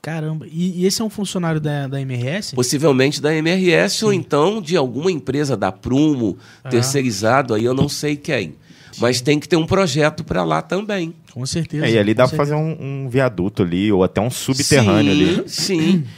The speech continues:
Speaker 2: Então, se você observar hoje a cidade, o, quem manda na, na cidade é a M R S.
Speaker 1: Sim, sim, sim.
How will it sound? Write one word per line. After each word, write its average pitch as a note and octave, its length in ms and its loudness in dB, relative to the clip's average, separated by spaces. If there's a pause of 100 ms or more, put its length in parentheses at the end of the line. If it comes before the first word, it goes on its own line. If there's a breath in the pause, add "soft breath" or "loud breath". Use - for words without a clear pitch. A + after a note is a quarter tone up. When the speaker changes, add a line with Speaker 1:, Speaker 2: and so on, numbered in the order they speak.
(340 loud breath)
Speaker 2:
Então, D#3 340 2
se G#3 140 -4
você F#3+ 260 0
observar D3 640 0
hoje C3+ 280 0
a B2+ 60 -6
cidade, B2 760 -6 (580 soft breath)
o, F#3 140 -2
quem G3+ 320 0
manda F#3+ 320 2
na, E3+ 260 0
na C#3 140 -2
cidade F3+ 680 -4 (240)
é G3+ 120 -4
a G3 80 0
M G3 120 0
R G#3 260 -2
S. F#3+ 440 -8 (220)
Speaker 1:
Sim, D3+ 340 -8 (100)
sim, E3+ 360 -8
sim. F3 200 -8